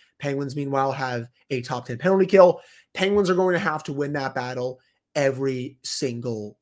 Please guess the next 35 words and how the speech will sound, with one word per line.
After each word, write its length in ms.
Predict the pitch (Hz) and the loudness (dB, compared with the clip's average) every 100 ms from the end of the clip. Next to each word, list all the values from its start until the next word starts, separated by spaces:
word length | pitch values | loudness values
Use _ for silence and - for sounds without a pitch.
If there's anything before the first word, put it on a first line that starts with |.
| - | -16
time. 280 | - - - | -16 -16 0
I'm 100 | 180 | 4
sorry, 300 | 185 240 175 - | 8 8 8 0
y-, 140 | 139 143 | -6 -2
y-, 280 | 156 165 160 | -2 -2 -2
you're 140 | 160 | 2
going 320 | 147 165 160 | 6 6 6
to 80 | 156 | 0
have 260 | 160 135 - | 0 -2 -2
to 320 | 139 131 123 - _ _ | -4 -2 -4 -10 _ _
if 340 | 143 127 123 - _ | 0 0 -2 -10 _
you 180 | 143 143 | -8 -4
wanna 260 | 139 135 123 | -4 -4 -6
beat 260 | 131 120 | -6 -8
this 160 | 123 - | -10 -10
Flyers 360 | 117 104 101 | -12 -14 -14
team. 160 | - 101 _ | -16 -20 _
So 420 | - 165 151 131 - _ _ | 0 2 4 0 -6 _ _
that's 260 | 156 175 180 | 6 6 6
another 240 | 170 165 | 6 6
big 200 | 156 165 | 6 2
one. 200 | 160 156 | 0 -2
And 140 | 165 | 0
then 260 | 170 170 165 - _ - | 2 2 0 -6 _ -6
in 140 | 165 | -4
terms 400 | 160 214 233 226 - | -2 0 0 0 0
of 560 | 208 180 170 156 143 131 _ _ _ _ _ _ _ _ | 4 6 6 2 -2 -12 _ _ _ _ _ _ _ _
the 120 | 180 | -2
Flyers 400 | - 156 147 139 | 4 6 6 2
penalty 320 | - 208 233 202 | 2 2 4 2
kill, 440 | 175 143 123 120 _ _ _ _ _ _ - | 2 2 0 -2 _ _ _ _ _ _ 4
that's 280 | 151 151 | 4 4
the 100 | - | 0
big 160 | 127 131 | -2 -2
one. 300 | 135 107 101 | -4 -6 -10